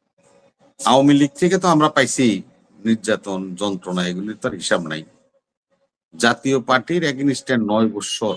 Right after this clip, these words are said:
আমাদের নেত্রী রাজপথে আন্দোলন করে আপোষের নেত্রী খ্যাতি নিয়ে লাভ করেছিলেন। ওনাকে জেলে পোরা হয়েছে, টিয়ার সেল ছোড়া হয়েছে, উনি তখন সুস্থ ছিলেন, সংগ্রাম আন্দোলন করতেন আমাদের সাথে মাঠে।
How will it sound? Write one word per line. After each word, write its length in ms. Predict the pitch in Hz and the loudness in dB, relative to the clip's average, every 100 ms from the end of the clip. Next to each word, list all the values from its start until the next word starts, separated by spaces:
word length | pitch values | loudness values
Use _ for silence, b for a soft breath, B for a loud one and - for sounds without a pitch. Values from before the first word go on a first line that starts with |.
| - | -6
আমাদের 320 | 95 95 104 | -8 -6 -4
নেত্রী 480 | 107 98 - 101 117 - _ _ _ _ _ - | -4 -6 -8 -14 -14 -16 _ _ _ _ _ -2
রাজপথে 500 | 101 - - 95 113 | -2 -2 -8 -8 -4
আন্দোলন 500 | 107 113 113 104 95 | 0 0 0 -2 -4
করে 260 | 101 160 | -8 -8
আপোষের 480 | 151 101 - 113 120 | -8 -8 -6 -6 0
নেত্রী 440 | 117 113 - 95 90 | 0 0 -4 -10 -10
খ্যাতি 320 | 95 98 92 | -8 -4 -4
নিয়ে 200 | 87 85 - | -2 -6 -10
লাভ 140 | 87 85 _ | -16 -16 _
করেছিলেন। 600 | 78 - 76 73 - - - _ _ _ _ _ _ _ _ - | -16 -16 -18 -16 -14 -16 -18 _ _ _ _ _ _ _ _ -2
ওনাকে 580 | 104 120 120 131 127 - _ _ _ _ _ 92 | 2 2 2 0 0 -4 _ _ _ _ _ 0
জেলে 300 | 113 127 127 | 4 4 2
পোরা 240 | 131 120 | 0 0
হয়েছে, 560 | 110 107 95 110 110 104 - | 0 0 -2 -4 -4 -6 -6
টিয়ার 220 | 113 110 | -2 -2
সেল 300 | - - 110 | -2 -4 -4
ছোড়া 340 | - - 107 | -6 -4 -2
হয়েছে, 340 | 101 101 92 101 | -2 -2 -4 -8
উনি 180 | 101 98 | -8 -8
তখন 140 | 107 110 | -6 -8
সুস্থ 380 | - 117 - | -8 -12 -10
ছিলেন, 300 | 92 82 85 | -10 -8 -10
সংগ্রাম 360 | 78 101 101 98 | -8 -8 -6 -4
আন্দোলন 360 | 92 87 90 87 | -4 -4 -4 -6
করতেন 360 | 98 87 87 | -8 -10 -12
আমাদের 300 | 87 85 78 | -12 -12 -16
সাথে 220 | - - | -18 -20
মাঠে। 420 | 78 - _ _ | -20 -20 _ _